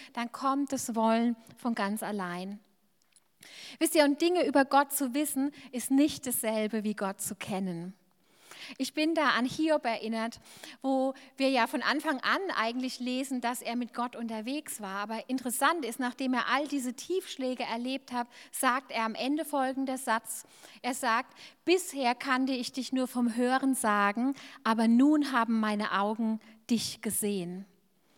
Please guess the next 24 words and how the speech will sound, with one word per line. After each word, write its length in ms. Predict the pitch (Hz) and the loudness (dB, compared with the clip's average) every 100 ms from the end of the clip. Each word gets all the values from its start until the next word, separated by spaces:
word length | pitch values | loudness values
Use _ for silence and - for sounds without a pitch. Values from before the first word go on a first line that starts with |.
| _ _ - | _ _ -10
Versteht 300 | - 254 285 | -2 0 4
ihr, 140 | 311 262 | 4 4
was 180 | 262 - | 4 2
für 100 | 277 | -2
ein 60 | |
Unterschied? 760 | 254 302 254 202 - 202 196 - - - - | 0 2 2 -2 -4 -6 -6 -8 -20 -20 -2
Jemand 320 | 269 277 269 | 4 6 6
vom 280 | 269 277 240 | 2 0 0
Hören 420 | 269 302 330 320 | 6 8 8 6
sagen 460 | 254 233 214 226 226 | 4 6 6 4 0
kennen 380 | - 269 254 254 | 2 4 4 2
ist 160 | 226 | 0
etwas 300 | 247 - 262 - | -4 2 2 2
anderes, 640 | - 269 302 262 247 262 - - - 285 | 4 4 4 2 0 -2 -2 -8 -12 2
wie 100 | 269 | 4
jemand 600 | 254 262 254 247 220 208 | 4 4 2 0 -4 4
wirklich 460 | 262 294 294 - - | 6 6 2 -6 -4
gesehen 480 | 226 247 247 254 | -4 -2 -2 -2
haben, 380 | 233 208 220 202 | -4 -2 -2 2
wirklich 460 | 233 285 294 285 - | 4 2 0 -8 -6
erlebt, 540 | 233 233 254 262 - | -4 -2 -2 -2 -4
erfahren 500 | 220 - 220 226 240 | -8 -2 -2 0 -4
zu 220 | 226 214 | -6 -8
haben. 380 | 208 196 196 202 | -6 -6 -6 -10